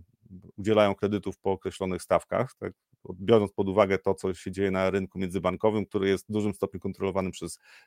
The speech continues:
bank centralny. Że jest taki poziom stóp procentowych, który jest neutralny dla gospodarki, to znaczy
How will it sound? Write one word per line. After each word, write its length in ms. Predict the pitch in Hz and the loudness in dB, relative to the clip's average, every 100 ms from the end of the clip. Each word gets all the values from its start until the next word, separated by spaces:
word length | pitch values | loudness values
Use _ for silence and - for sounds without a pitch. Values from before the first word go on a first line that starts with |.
| - | -2
bank 240 | 98 98 | 2 2
centralny. 500 | - 92 92 85 80 - - - - - | 2 -2 0 0 -2 -14 -20 -20 -20 -14
Że 200 | 101 95 | -2 6
jest 180 | 143 175 | 6 8
taki 220 | 165 - | 6 4
poziom 480 | - 147 123 92 87 - | 8 10 10 8 -6 -6
stóp 260 | - 113 | -4 -2
procentowych, 640 | 113 104 107 - 98 139 143 | -2 -2 -2 2 2 2 -2
który 260 | - 135 | 2 4
jest 140 | 127 131 | 4 2
neutralny 440 | 123 - 139 135 | 0 4 4 4
dla 140 | 123 | 2
gospodarki, 560 | 113 110 110 104 90 90 | 0 -2 2 4 4 0
to 80 | 98 | -4
znaczy 300 | 120 120 | -2 -4